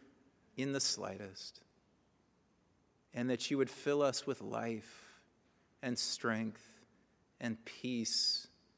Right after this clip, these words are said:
and restore to us as your people the joy of your salvation. Lord, we wait upon you.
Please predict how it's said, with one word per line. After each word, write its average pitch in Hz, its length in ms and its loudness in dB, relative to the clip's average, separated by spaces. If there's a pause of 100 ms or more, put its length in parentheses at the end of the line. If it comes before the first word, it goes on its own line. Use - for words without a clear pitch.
(260)
and 123 120 -2
restore 151 640 4
to 135 300 2
us 123 340 2
as 113 160 -2
your 143 120 0
people - 360 -4
the 117 140 0
joy 127 520 2
of 120 120 -2
your 127 140 2
salvation. 107 720 -4 (1040)
Lord, 123 480 0 (880)
we 123 140 0
wait 120 300 0
upon 120 360 -6
you. 98 200 -14